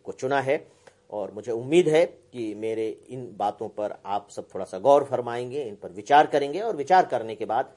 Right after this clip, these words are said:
अपनी अपनी ज़रूरत के हिसाब से, अपनी अपनी परिस्थितियों के हिसाब से,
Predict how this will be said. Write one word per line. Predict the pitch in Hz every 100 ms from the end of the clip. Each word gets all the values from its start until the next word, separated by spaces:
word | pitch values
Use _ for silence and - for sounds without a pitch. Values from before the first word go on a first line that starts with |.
| _ -
अपनी | 160 185 185
अपनी | 135 120 131 123
ज़रूरत | 104 117 143 151 151
के | 135
हिसाब | 123 127 127
से, | - 123 123 _ _ _ _ _ _ _ _ -
अपनी | 123 113 107
अपनी | 104 104
परिस्थितियों | 104 104 - 139 151
के | 151
हिसाब | 143 139 143
से, | 143 143 139